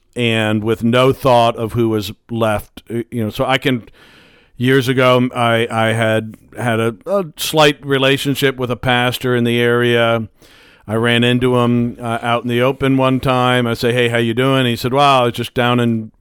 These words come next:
I won't say the place, uh, and I'm taking a new church. And I said, "Well,"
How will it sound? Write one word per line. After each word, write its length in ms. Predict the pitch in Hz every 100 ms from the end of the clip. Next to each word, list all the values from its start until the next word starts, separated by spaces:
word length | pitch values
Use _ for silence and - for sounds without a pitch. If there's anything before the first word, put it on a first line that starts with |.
| - 110 104 220 -
I 60 | 92
won't 220 | 92 85
say 100 | 120
the 80 | 110
place, 460 | 95 131 139 135 - - - - -
uh, 60 | 117
and 460 | 117 117 117 113
I'm 120 | 113 117
taking 380 | 156 156 147 139
a 40 |
new 160 | 135 131
church. 640 | - 151 113 - - - _ _ _
And 140 | - 110
I 80 | 110
said, 220 | - 113
"Well," 320 | 151 269 92